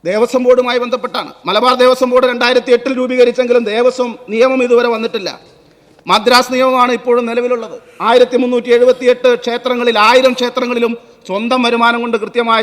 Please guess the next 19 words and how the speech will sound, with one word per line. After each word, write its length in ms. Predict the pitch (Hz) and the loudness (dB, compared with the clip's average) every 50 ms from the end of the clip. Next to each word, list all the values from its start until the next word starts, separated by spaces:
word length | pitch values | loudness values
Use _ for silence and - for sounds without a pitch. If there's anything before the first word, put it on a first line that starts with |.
| 220 | -2
ശമ്പളം 300 | 208 196 214 240 247 240 233 | -4 -4 -4 -2 -2 -2 -2
നൽകാനാകാത്ത 560 | 240 240 226 226 220 226 226 226 226 214 226 226 - | -4 -4 -4 -4 -4 -4 -4 -4 -6 -6 -8 -10 -12
സ്ഥിതിയാണുള്ളത്. 580 | - 202 226 226 233 220 226 226 214 233 208 - - - - - - - 175 | -12 -6 -2 0 0 0 0 -2 -2 -2 -2 -4 -8 -10 -18 -20 -8 -6 -4
അത് 100 | 190 214 214 208 | -4 -2 -4 -4
പരിഹരിക്കപ്പെടണം. 680 | 202 214 240 240 240 247 240 247 233 233 226 202 151 - 170 | -2 0 2 2 2 2 0 -4 -4 -4 -6 -8 -8 -6 -4
മലബാർ 300 | 180 202 214 233 226 220 214 220 | -2 0 0 2 0 0 0 -2
ദേവസ്വം 320 | 226 233 247 233 247 233 226 | -2 -2 -2 -2 -4 -4 -4
ബില്ല് 160 | 233 233 226 226 202 | -4 -4 -2 -2 -2
അടിയന്തരമായി 600 | 190 202 226 233 226 240 240 233 220 214 214 214 214 208 - - - _ _ - | -2 -2 -2 -2 -2 -2 -2 -2 0 0 0 -2 -4 -8 -14 -20 -20 _ _ -10
ഈ 100 | 202 202 202 - | -8 -8 -6 -6
സഭയിൽ 280 | 208 190 220 226 247 240 - | -4 0 0 0 0 0 -2
തന്നെ 160 | 233 226 220 214 190 | -4 -4 -2 -4 -4
അവതരിപ്പിക്കപ്പെടേണ്ടതുണ്ട്. 1000 | 202 214 233 226 208 180 226 220 220 - 220 220 220 214 208 202 196 190 185 156 - - - - _ _ _ _ _ _ _ _ _ _ _ _ _ _ _ _ _ _ - | -4 -4 -4 -4 -4 -6 -8 -8 -8 -6 -6 -4 -4 -4 -4 -6 -6 -6 -6 -8 -8 -12 -20 -20 _ _ _ _ _ _ _ _ _ _ _ _ _ _ _ _ _ _ -8
പാലക്കാട് 440 | 170 180 202 226 240 233 240 240 247 233 233 | -6 -4 -4 -4 -4 -2 -2 -2 -2 -2 -4
ജില്ലയിലാണ് 440 | 233 240 247 247 247 240 240 233 233 | -4 -2 -2 0 2 2 2 2 0
അതിൽ 160 | 233 226 233 226 226 - - _ _ _ _ - 180 175 | -2 -4 -6 -8 -10 -14 -20 _ _ _ _ -12 -8 -6
മുന്നൂറ്റി 400 | 185 214 226 247 262 247 247 254 254 | -4 -2 -2 -2 -2 -2 0 0 0
എഴുപത്തിരണ്ട് 400 | 247 240 247 240 240 233 226 226 - | 0 0 -2 -4 -4 -6 -6 -8 -8
ക്ഷേത്രങ്ങളുള്ളത്. 600 | 233 214 208 220 214 196 185 175 160 151 135 123 | -8 -8 -8 -8 -8 -8 -8 -8 -8 -10 -12 -16